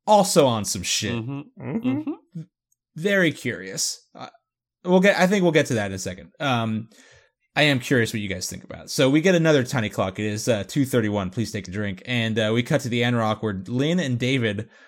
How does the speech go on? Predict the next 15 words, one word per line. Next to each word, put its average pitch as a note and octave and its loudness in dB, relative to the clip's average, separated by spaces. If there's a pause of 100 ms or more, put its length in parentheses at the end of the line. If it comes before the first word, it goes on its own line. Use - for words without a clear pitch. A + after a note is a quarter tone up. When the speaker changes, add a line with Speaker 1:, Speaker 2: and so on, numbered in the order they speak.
(300)
Speaker 1:
walk C#3+ 4
into D3+ 2
a A#2 0
conference F#3+ 0
room G2+ -2
where G2+ 2
Mike B2 0
and G#2+ -2
Sherry E3+ 2
are F2+ -2
waiting. G2 -2 (500)
And, C3 0
uh, B2 0
Lynn G3+ 0 (300)
<laughs> - -20